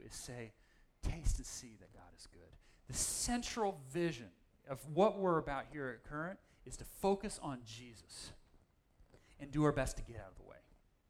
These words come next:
We wanna r-, lift up Jesus and extend him boldly but graciously and say, "What do you think? Will you receive him?" Um,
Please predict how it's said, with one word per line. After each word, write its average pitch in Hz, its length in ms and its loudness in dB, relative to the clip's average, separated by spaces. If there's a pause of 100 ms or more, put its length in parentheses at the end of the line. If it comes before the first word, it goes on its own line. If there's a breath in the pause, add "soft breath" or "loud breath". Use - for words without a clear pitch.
(760 soft breath)
We 151 120 -8
wanna 165 160 2
r-, 139 480 -6
lift 247 260 0
up - 140 -2
Jesus 208 500 -10 (220 loud breath)
and 156 100 -6
extend 262 720 6
him 135 320 -4
boldly 302 580 4 (680 soft breath)
but 156 160 4
graciously 254 880 0 (1200)
and 139 100 -10
say, - 80 12
"What 127 140 8
do 123 60 -6
you 110 40 -12
think? - 180 -16 (640)
Will 156 100 -14
you 156 120 -12
receive - 340 -18
him?" - 100 -20 (1300 soft breath)
Um, - 80 -20